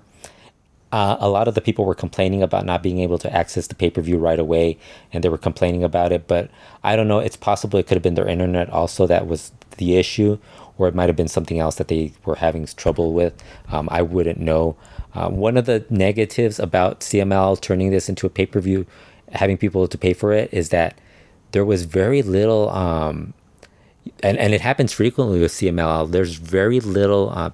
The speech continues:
discussion of it on social media. I did not see a lot of tweets about it beyond, you know, the, the usual crew from, um, you know,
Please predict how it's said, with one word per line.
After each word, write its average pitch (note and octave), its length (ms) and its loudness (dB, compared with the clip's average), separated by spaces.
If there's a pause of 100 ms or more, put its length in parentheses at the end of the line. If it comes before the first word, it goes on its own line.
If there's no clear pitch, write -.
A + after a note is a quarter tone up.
(160)
discussion - 540 -2
of E2 120 0
it D#2+ 180 0 (440)
on E2+ 120 2
social G2 360 0
media. F2 380 2
I F2 100 0
did G2+ 160 -2
not G2+ 180 -2
see - 120 0
a A2+ 40 2
lot F#2 220 2
of E2 200 -2
tweets - 340 -2
about F2 280 2
it F2+ 120 -2
beyond, E2 460 0 (420)
you F2 80 -2
know, D#2 180 2
the, D#2 260 2
the F2 120 2
usual F2 380 2
crew F2 360 0
from, D#2 380 -2
um, D2+ 200 -4
you D#2+ 80 -2
know, D2+ 300 -2